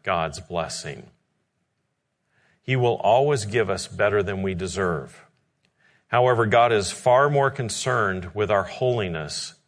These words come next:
than with our happiness. So he will send us whatever it takes to make us holy. If blessing won't get the job done, then he will send chastisement. God wants to bless us beyond all we can imagine.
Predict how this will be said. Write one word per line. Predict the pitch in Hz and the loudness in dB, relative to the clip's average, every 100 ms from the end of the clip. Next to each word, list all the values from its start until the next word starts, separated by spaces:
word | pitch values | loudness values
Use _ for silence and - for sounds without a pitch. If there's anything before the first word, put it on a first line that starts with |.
| _ | _
than | 117 98 | -2 0
with | 98 | 0
our | 92 87 | 0 0
happiness. | - 101 - 90 71 65 - - - _ _ _ _ _ _ _ _ | -2 -4 -4 -10 -10 -10 -12 -12 -18 _ _ _ _ _ _ _ _
So | - 113 | -4 -2
he | 90 123 | -2 0
will | 101 | 0
send | - - 143 127 | -2 -4 -2 -2
us | 110 - | -4 -6
whatever | 110 101 104 107 | -4 -2 -2 -2
it | 110 - | -6 -8
takes | 131 95 - - - - | -10 -10 -10 -16 -16 -16
to | 101 | -10
make | 95 90 | -8 -8
us | 87 - | -8 -6
holy. | 110 98 90 - - _ _ _ _ _ _ _ _ _ _ _ _ _ _ - | -4 -4 -6 -12 -20 _ _ _ _ _ _ _ _ _ _ _ _ _ _ -8
If | 104 - | -8 0
blessing | 117 120 131 117 | 0 2 0 0
won't | 110 127 - | 0 0 0
get | 127 | -2
the | 120 | -2
job | 104 113 107 98 | 2 4 4 2
done, | 113 101 87 85 - _ _ _ _ _ _ - | 2 2 -2 -8 -14 _ _ _ _ _ _ -6
then | 107 | -4
he | 95 | -2
will | 101 92 | -4 -4
send | - 98 92 | -4 -6 -6
chastisement. | - 98 85 - 95 85 82 - 76 - _ _ _ _ _ _ _ _ _ _ _ _ _ _ | -4 -2 -2 -4 -4 -4 -6 -10 -14 -14 _ _ _ _ _ _ _ _ _ _ _ _ _ _
God | 120 120 127 | 4 4 6
wants | 131 135 - | 4 2 -2
to | 127 | -2
bless | 90 123 139 - | 2 4 4 2
us | 131 - | -2 -4
beyond | 113 113 117 110 | -4 0 0 0
all | - 120 131 131 | 2 4 4 2
we | 127 | -2
can | 110 117 | -6 -4
imagine. | 107 107 107 104 95 80 76 | -2 2 2 0 -2 -6 -6